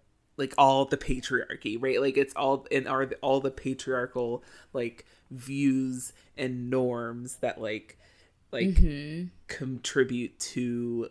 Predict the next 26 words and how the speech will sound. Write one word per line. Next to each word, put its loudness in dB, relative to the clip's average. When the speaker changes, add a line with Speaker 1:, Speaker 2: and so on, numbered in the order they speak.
Speaker 1:
like, -8
rape -6
Speaker 2:
Rape -2
culture. -4
Speaker 1:
culture -4
Speaker 2:
Mm-hmm. -8
Speaker 1:
and, -8
and, -8
like, -4
the, -8
the -4
acceptability -4
of, -8
like, -8
and -4
the 2
acceptability 0
and -4
ex-, -8
and -2
explaining -4
away 0
of, -6
like, -6
why, -4
um, -6